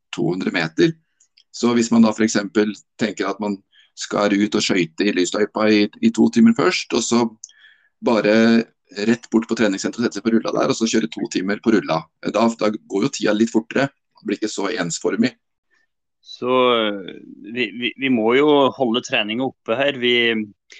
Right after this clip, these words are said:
Speaker 2: vi skal jo ha med flere gjester i dag som, eh,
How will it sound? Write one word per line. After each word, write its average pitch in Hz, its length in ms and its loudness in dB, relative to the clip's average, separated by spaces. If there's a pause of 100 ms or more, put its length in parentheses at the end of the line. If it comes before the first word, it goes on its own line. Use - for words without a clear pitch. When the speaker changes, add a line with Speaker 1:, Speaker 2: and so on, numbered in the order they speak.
(220)
Speaker 2:
vi 107 80 -12
skal 113 220 0
jo 107 100 -2
ha 101 160 0
med 101 800 0
flere 98 320 -6
gjester 104 480 -8
i 101 60 -6
dag 131 280 0
som, 107 460 -6
eh, 101 320 -4